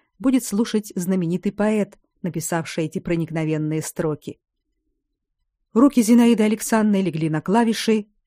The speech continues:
и зазвучали первые аккорды, а потом вступила великолепная контральто. Это была та самая элегия, которую уже однажды слышала Надин.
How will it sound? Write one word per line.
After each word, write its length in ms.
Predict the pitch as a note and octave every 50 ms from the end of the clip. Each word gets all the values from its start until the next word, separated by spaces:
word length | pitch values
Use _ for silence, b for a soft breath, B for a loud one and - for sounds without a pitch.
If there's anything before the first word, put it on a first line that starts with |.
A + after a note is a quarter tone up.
| _ _
и 100 | - G3
зазвучали 760 | E3+ E3+ E3 D3 D3+ D#3 D#3 - - G3 G#3+ G#3+ F#3+ F#3+ F3+ _ _ -
первые 420 | E3+ E3+ E3+ E3 D3+ D#3+ D#3 D#3
аккорды, 680 | D#3 _ _ - F3 E3 D#3 D3+ C#3+ C3 D3+ D3 B2 _ _ _ _ _ _ _ _ _ _ -
а 80 | - E3
потом 320 | - F3 - C#4+ D4 C4+
вступила 580 | - - - A#3+ A#3 - G#3+ A3+ G#3 - - - -
великолепная 720 | E3+ E3 D3+ D3 - D#3+ D#3+ F3 F3+ F3 - - F3 E3 D#3+
контральто. 840 | - F3 E3+ E3 D#3 - F#3 D#3+ D3+ C#3+ C#3 C3 - D3 A#2+ - _ _ _ _ _ _ _ _ _ _ _ _ _ _ _ _ _ - -
Это 220 | - G#3 G#3 A#3 G#3+
была 220 | A3 A3 A3 A3
та 240 | G#3+ - B3+ C4+ B3+
самая 480 | - - - A3+ G3 E3 D#3+ D#3 D#3
элегия, 720 | D3+ - F3 F3 F3+ A3+ C4 C4 D#3 E3+ D#3+ D#3+ D3+ D3 _ _ _ _ _ _ _ -
которую 320 | - D#3+ F#3 E3+ E3+ E3+
уже 160 | E3 E3 F3
однажды 460 | E3+ D#3+ D3+ E3 E3+ F3 E3 - G3+
слышала 520 | G#3 - - A#3+ A#3+ A3 - - E3+ D3+ D3+
Надин. 540 | D3+ D#3 D#3+ E3 C#3+ D#3 D#3 C#3+ B2+ -